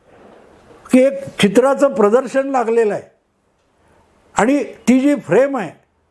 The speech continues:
त्या फ्रेममध्ये काहीच्या काही नाही, कोरा कागद, स्वच्छ कागद फ्रेम आहे. एक जण विचारतो त्या चित्रकाराला, "हे काय आहे?" तर तो म्हणाला,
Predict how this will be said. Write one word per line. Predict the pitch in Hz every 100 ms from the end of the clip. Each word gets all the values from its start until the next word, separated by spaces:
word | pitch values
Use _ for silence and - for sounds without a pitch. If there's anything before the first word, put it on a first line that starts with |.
| _ _ _ -
त्या | 240
फ्रेममध्ये | 247 165 262 294 285 240 196 196 190 _ _ _ _ _ _ _ _ _ _ _
काहीच्या | 202 208 294 285 285
काही | 285 247 277
नाही, | 277
कोरा | 226 220 233 285
कागद, | 277 208 220 269 269 - _ _ _ -
स्वच्छ | 240 240 277
कागद | 277 226 214 247 - _ _ _ _ _ _ _ -
फ्रेम | 190 247 254
आहे. | 185 - _ _ _ _ _ _ _ _ - _ _ - 196
एक | 254
जण | 233 285
विचारतो | 277 240 269 269 269
त्या | 226 247
चित्रकाराला, | 240 202 240 226 214 208 240 226 - _ -
"हे | 226
काय | - 214 233 285
आहे?" | 233 - _ _ _ _ _ _ _ _ _ _ _ _ _ _ _ _ _ _ - - - - -
तर | 214
तो | 262
म्हणाला, | 269 269 269 277